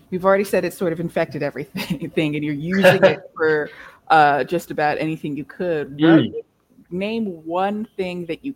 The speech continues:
Speaker 1: can't use it for quite yet?
Speaker 2: That's definitely a harder question, Camille.
Speaker 1: That's what I'm here for.
Speaker 2: Uh, I guess I'm not planning, there's nothing else that I plan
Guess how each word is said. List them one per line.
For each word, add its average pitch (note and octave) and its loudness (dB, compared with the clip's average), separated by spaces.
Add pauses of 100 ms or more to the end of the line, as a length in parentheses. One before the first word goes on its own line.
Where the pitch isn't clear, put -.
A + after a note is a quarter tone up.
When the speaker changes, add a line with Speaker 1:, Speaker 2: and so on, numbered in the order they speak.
Speaker 1:
can't - -12
use C#3 -12
it - -16 (120)
for A2 -12
quite - -10
yet? - -12 (3000)
Speaker 2:
That's D3+ 2
definitely F#3+ 6
a D3 8
harder D#3+ 6
question, A#2+ 2
Camille. G#2 -10 (300)
Speaker 1:
That's - -12
what F3 -2
I'm E3 -4
here F#3+ 2
for. B2 6
Speaker 2:
Uh, A#2+ -6 (1300)
I D#3+ -10
guess G#3 -4
I'm A3+ 2
not A#3 2
planning, F#3+ -6 (340)
there's E3 -8
nothing F#3+ -8
else E3+ -6
that - -12
I D3 -8
plan C#3 -8